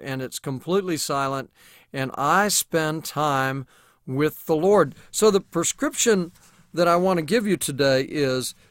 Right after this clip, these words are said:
the first one is, try to pray three times a day. And then, of course, before I go to bed,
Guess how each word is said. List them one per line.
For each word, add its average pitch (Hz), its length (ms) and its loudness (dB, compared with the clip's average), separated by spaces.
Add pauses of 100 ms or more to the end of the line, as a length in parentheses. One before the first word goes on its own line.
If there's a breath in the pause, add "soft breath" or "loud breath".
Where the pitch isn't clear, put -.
the 151 100 -2
first 208 340 4
one 170 200 0
is, 123 320 -4 (360 soft breath)
try 151 280 2
to 185 100 2
pray 147 520 -2
three 143 440 -2
times 135 420 -4
a 147 60 -4
day. 170 240 2
And 170 160 -2
then, 180 100 2
of 165 140 -2
course, 233 300 2
before 190 360 0
I 254 80 2
go 220 160 0
to 202 100 0
bed, 139 420 -2